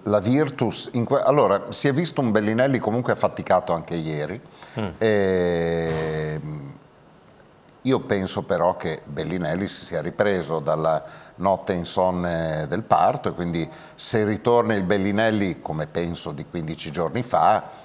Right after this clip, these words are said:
Speaker 1: il Partizan è a-, alla portata.
Speaker 2: Il Barcellona?
Speaker 1: Barcellona pure.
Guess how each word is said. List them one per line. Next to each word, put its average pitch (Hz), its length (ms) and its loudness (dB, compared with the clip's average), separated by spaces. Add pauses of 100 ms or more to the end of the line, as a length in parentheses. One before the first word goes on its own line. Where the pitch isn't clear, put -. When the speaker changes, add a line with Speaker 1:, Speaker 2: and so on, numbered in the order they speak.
(420)
Speaker 1:
il 76 200 -10
Partizan 85 600 -2
è 76 100 -4
a-, 73 460 -6 (440)
alla 78 240 2
portata. 87 680 2
Speaker 2:
Il 82 60 0
Barcellona? 143 460 2 (380)
Speaker 1:
Barcellona 123 600 -2
pure. 78 520 -4